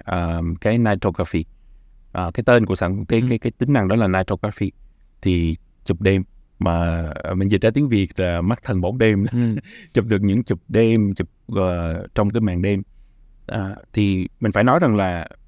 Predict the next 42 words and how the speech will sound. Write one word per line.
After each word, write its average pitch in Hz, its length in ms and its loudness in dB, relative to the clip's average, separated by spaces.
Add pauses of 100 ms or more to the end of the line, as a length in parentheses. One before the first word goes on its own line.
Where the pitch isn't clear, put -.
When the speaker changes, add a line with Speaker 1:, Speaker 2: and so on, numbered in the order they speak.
(140)
Speaker 1:
làm 110 200 4
sao 143 180 4
mà 123 100 4
để 92 160 0
mình 117 300 2
thuyết 185 200 -2
phục - 180 -6
được 95 140 0
người 92 120 0
tiêu 107 140 0
dùng, 98 160 -2 (920)
đúng 98 120 -4
không? 117 180 -4 (240)
Speaker 2:
Ừ. 139 60 -8 (560)
Speaker 1:
Làm 101 140 2
sao 127 140 4
người 107 120 6
tiêu 123 120 2
dùng 104 120 2
có 113 80 0
thể 101 120 0
tin 127 260 2
được 95 160 0
rằng 90 220 -2
là 87 140 -2
cái 131 160 0
camera 113 460 2
đó 104 280 2
có 170 60 0
thể 143 160 0
chụp 98 140 -4
được 85 120 0
ban 98 160 -2
đêm? 98 180 -4 (680)
Thì 98 420 0 (380)
nói 123 280 4
hay 143 240 4
không 120 240 0
bằng 92 180 0
làm 95 180 -2
hay. 113 240 -8 (220)
Speaker 2:
Ừ. 127 60 -6